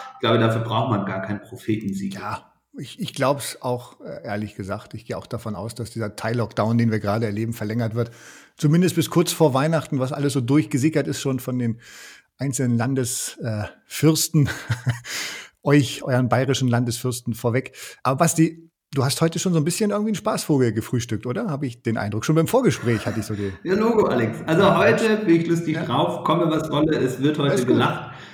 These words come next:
Speaker 1: Ähm, passiert in diesen Zeiten ohnehin viel zu wenig. Und jetzt geben wir uns mal Mühe,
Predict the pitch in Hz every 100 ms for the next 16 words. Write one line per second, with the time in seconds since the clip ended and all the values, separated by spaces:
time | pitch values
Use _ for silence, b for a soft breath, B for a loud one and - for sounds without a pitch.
0 | B - 123 123 120 - 120 180 185 170
1 | 170 165 147 147 160 165 - 160 175 165
2 | 196 196 196 196 165 156 185 185 - B
3 | B B - 135 156 160 160 151 123 120
4 | 110 123 151 147